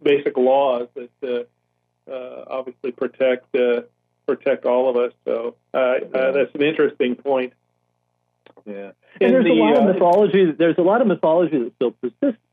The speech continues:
Speaker 2: around that. I mean, people forget that Chinatown was a movie and it's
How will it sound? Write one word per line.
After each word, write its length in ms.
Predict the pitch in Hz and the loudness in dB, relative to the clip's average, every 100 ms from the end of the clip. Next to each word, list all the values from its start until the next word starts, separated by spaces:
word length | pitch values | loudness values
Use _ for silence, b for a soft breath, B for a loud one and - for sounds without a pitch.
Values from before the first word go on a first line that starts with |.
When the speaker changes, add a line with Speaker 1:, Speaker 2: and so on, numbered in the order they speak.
| _ - 180 | _ -20 -4
Speaker 2:
around 300 | 135 120 110 | -2 0 0
that. 140 | 104 95 | 0 0
I 20 | |
mean, 240 | 120 113 _ _ _ | -2 -6 _ _ _
people 220 | 185 170 151 | 2 2 2
forget 260 | 151 143 | 0 2
that 140 | 135 - | 0 0
Chinatown 400 | 131 120 123 110 | -2 0 0 0
was 80 | - | 0
a 40 | |
movie 300 | 104 127 117 | 0 2 2
and 100 | 92 | 0
it's 80 | 92 | -4